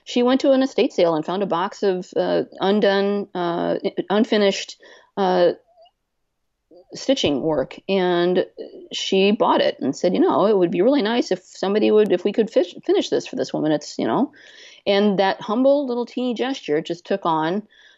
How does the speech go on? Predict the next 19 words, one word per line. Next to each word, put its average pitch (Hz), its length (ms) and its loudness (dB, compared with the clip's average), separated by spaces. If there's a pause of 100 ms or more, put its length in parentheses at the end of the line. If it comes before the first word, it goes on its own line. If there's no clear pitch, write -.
a 185 100 2
life 180 280 2
of 220 80 -4
its 226 200 -2
own. 156 380 -2
And, 180 500 -2
um, 165 320 -2
it's 175 220 0
now 160 280 0
a 160 40 0
completed 185 460 0
quilt, 185 380 2
and 175 100 -2
it's 165 180 -6
taking 170 360 -4
a 156 40 -4
tour 170 560 2
of 165 160 -2
the, 156 520 0